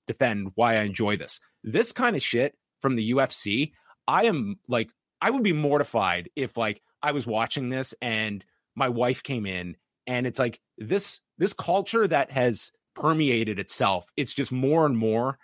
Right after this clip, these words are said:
And hearing this stuff just uttered so, like, we had in these two press conferences, um, a guy making light and try-, and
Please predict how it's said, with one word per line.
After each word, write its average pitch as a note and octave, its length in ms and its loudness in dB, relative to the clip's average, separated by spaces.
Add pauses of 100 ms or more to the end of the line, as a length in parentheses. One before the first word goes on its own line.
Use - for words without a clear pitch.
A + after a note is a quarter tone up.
(260)
And A#2+ 420 0 (100)
hearing F#3 380 2
this C#3 140 0
stuff - 320 0
just - 280 -6 (120)
uttered C3+ 420 0
so, D3 600 0 (340)
like, D3 220 0
we B3 180 2
had F#3+ 220 2
in D#3+ 180 -2
these C3 200 -2
two A#3 200 -4
press D#3+ 260 2
conferences, G2+ 680 -4 (320)
um, G#2+ 320 2 (420)
a C3 80 0
guy F3 540 0
making D#3 360 -2
light D3 300 0
and B2 300 -6 (560)
try-, E3 260 0
and C3+ 320 0